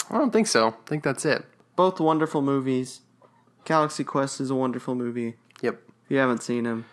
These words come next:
Speaker 2: you should watch both of them, I would
Speaker 1: Check 'em
Speaker 2: say.
Speaker 1: out.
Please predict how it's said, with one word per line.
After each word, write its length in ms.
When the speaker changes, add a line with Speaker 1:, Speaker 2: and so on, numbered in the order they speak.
Speaker 2:
you 60
should 240
watch 420
both 320
of 100
them, 260
I 100
would 80
Speaker 1:
Check 160
'em 60
Speaker 2:
say. 60
Speaker 1:
out. 180